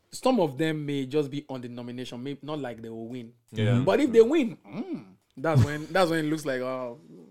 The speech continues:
Speaker 1: we already
Speaker 3: Mm.
Speaker 1: know it won."
Speaker 2: Yeah.
Speaker 3: Mm, yeah, yeah.
Speaker 1: And then, you know, you know, for as a, as a filmmaker, if I hear a film wins, I want to go and study that film.
Speaker 2: Mm.
Speaker 3: Mm-hmm.
Speaker 1: Maybe I've watched it before,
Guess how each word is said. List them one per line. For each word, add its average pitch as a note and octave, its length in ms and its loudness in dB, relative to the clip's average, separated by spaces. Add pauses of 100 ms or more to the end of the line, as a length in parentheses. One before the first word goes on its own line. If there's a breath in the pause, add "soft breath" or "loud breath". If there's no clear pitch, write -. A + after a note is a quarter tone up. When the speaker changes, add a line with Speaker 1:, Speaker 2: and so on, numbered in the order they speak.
Speaker 1:
we C3+ 160 -2
already A2+ 240 4
Speaker 3:
Mm. B2 60 -4
Speaker 1:
know D#3+ 80 -8
it C#3+ 120 -8
won." B2 300 -14 (260)
Speaker 2:
Yeah. F#2 240 -10
Speaker 3:
Mm, A#2+ 420 2
yeah, A2 260 0 (140)
yeah. A2 40 -6 (840 loud breath)
Speaker 1:
And D3 140 -4
then, E3 140 0
you F#3 120 -2
know, C4 280 2
you D3+ 220 -12
know, F3 80 -8 (180)
for D3 220 -4 (120)
as C#3 200 -4
a, D3 180 -8
as C3 100 -6
a C#3 60 -6
filmmaker, C#3 480 -6
if C3 80 -10
I C3 80 -6
hear D#3 200 -4
a C#3+ 60 -4
film C3+ 300 -12
wins, B2 240 -12
I B2 40 -10
want C3 160 -10
to B2+ 60 -12
go B2 160 -12
and G2+ 260 -18 (420)
study B2+ 360 -8
that A#2 160 -10
film. G#2+ 340 -16
Speaker 2:
Mm. G2+ 240 -10
Speaker 3:
Mm-hmm. A2+ 260 0
Speaker 1:
Maybe F3 160 2
I've C#3+ 160 -2
watched D3+ 220 -4
it C3+ 80 -14
before, B2+ 380 -8